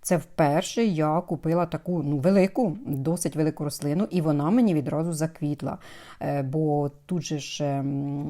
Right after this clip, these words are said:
приїжджає рослина в закритій кореневій системі. І коли її пересаджуєш, це є метод перевалки, тобто обережно витягнути з горщика, але там наскільки все гарно заплетено, оця, оця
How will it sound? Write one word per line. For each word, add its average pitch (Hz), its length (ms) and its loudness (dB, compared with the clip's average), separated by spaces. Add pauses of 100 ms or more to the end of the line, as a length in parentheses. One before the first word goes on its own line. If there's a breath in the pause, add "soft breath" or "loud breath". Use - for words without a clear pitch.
(160)
приїжджає 151 920 0
рослина 156 520 0
в 143 40 -4
закритій 151 400 -4
кореневій 151 360 -4
системі. 175 580 0 (1160)
І 156 80 -4
коли 165 220 0
її 175 120 0
пересаджуєш, 175 720 0
це 170 200 -2
є 175 140 2
метод 165 320 0
перевалки, 147 600 -2
тобто 156 320 -6
обережно 156 440 2
витягнути 151 480 -2
з 135 60 -6
горщика, 202 520 -2 (360 loud breath)
але 156 240 0
там 175 200 0
наскільки 160 400 -2
все - 180 -6
гарно 147 360 -2
заплетено, 202 1000 0
оця, 160 500 -2
оця 147 440 -4